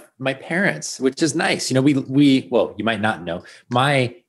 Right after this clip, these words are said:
in-laws live with us, and so we get to see them every day, which is wonderful. It's, like, a beautiful way to live. It feels very much like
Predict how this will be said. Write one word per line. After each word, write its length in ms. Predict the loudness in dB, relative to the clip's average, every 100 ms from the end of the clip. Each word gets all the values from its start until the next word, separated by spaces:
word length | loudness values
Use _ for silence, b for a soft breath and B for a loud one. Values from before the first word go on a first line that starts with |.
| _
in-laws 560 | 2 4 4 4 2 4
live 160 | 4
with 260 | 4 2 -2
us, 160 | -8 -10
and 100 | -2
so 80 | 0
we 80 |
get 80 | 2
to 60 | 2
see 100 | 2
them 160 | 4
every 220 | 2 0 0
day, 180 | -2
which 120 | -2 -8
is 80 |
wonderful. 380 | -2 -2 -2 -8
It's, 120 | -6
like, 100 | -4
a 80 | -2
beautiful 460 | 0 2 2 2 2
way 120 | 2
to 80 | 4
live. 300 | 4 2 0
It 160 | -6
feels 240 | -4 -4 -2
very 140 | -2
much 280 | 0 -4 -4
like 320 | -4 -4 -10